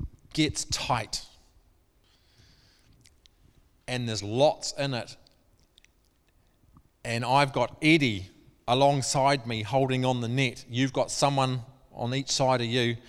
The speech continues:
and you're doing your job, you're doing your role, it's really uncool if I get annoyed with Eddie and get antsy with him in front of whoever's in the net.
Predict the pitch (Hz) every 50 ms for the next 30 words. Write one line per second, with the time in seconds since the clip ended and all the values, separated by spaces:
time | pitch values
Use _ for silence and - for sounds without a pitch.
0 | - - - - _ _ _ 107 113 127 143 165 180 165 147 170 170 165 156 156
1 | 151 151 151 143 139 - 147 135 135 135 135 135 127 - - - - - - -
2 | - - 135 151 156 139 139 156 151 147 143 139 139 135 131 131 127 127 127 123
3 | 123 120 120 120 117 - - - - - _ _ _ _ _ _ _ _ _ _
4 | _ _ _ _ _ 160 156 - - - 120 127 151 185 196 196 196 180 165 151
5 | 139 127 117 - - 160 156 123 107 104 123 123 - - - - _ _ _ _
6 | _ _ _ _ _ _ _ _ _ _ _ - 131 - 151 143 147 139 143 127
7 | 120 117 120 127 131 139 139 127 127 117 - - 131 131 123 110 107 113 139 135
8 | - - _ - - _ _ _ _ - 123 127 127 131 131 127 - - - 147
9 | 143 151 170 - - - 143 127 113 120 110 - - 107 101 131 147 143 - -
10 | _ _ _ _ _ _ _ _ _ - _ - - - - 135 143 127 - -
11 | 143 139 156 - 147 113 107 113 143 131 131 131 123 120 110 127 123 120 117 113
12 | 117 135 120 110 - -